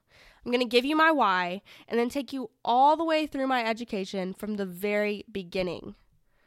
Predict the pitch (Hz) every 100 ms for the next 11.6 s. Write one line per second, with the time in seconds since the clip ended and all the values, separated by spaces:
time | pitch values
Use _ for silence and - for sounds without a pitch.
0 | _ _ - 285 330 339 302 285 233 240
1 | 277 262 240 196 202 240 269 269 302 285
2 | 269 294 208 175 175 208 - - _ _
3 | - 220 254 285 262 262 220 - 233 233
4 | 269 262 254 220 208 - 269 190 - 269
5 | _ _ _ _ _ _ - 240 254 320
6 | 302 - - 285 330 381 339 339 294 269
7 | 269 269 247 247 277 262 - - 262 294
8 | 330 - 247 208 202 202 208 - - _
9 | 226 226 - 262 277 254 240 202 185 -
10 | - 226 240 233 220 214 202 196 190 214
11 | 214 208 190 - - 104